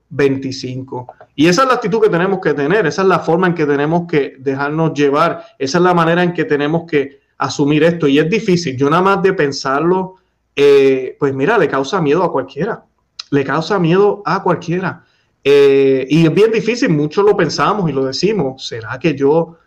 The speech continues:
el Señor me dará la gracia cuando, si, si estoy en ese momento? Amiga, amigo que me escucha, familia, eh, me aplico estas palabras yo también,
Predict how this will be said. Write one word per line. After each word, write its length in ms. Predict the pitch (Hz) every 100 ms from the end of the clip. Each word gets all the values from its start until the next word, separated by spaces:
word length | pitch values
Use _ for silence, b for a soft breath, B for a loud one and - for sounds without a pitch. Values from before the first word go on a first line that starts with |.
| B B
el 140 | - 139
Señor 260 | 139 135
me 100 | 147
dará 220 | 170 143 151
la 120 | 151
gracia 380 | 135 156 156 151
cuando, 280 | 143 139
si, 320 | - 135 135 - -
si 240 | 139 143
estoy 240 | 135 143
en 140 | 160 151
ese 200 | 143 147
momento? 600 | 135 127 147 143 123 - b b b b
Amiga, 320 | 135 151 185
amigo 260 | 156 175 175
que 80 | 165
me 100 | 147
escucha, 680 | - 185 233 220 208 196
familia, 880 | 175 131 123 151 180 170 165 165 165 _ - -
eh, 220 | 139 131
me 120 | 127
aplico 280 | 120 139 151
estas 200 | 147 143
palabras 440 | 170 175 151 139 135
yo 140 | 139
también, 640 | 143 135 151 170 156 -